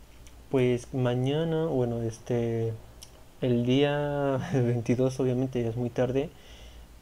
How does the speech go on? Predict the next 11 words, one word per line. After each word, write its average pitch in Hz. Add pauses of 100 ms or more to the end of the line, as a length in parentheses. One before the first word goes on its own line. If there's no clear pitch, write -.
(140)
Este, 117 (1300)
¿cómo 156
se 135
dice? 147 (640)
Tendría 127 (100)
yo 143
que 143
ir 143
a 120
salir, 127
este, 117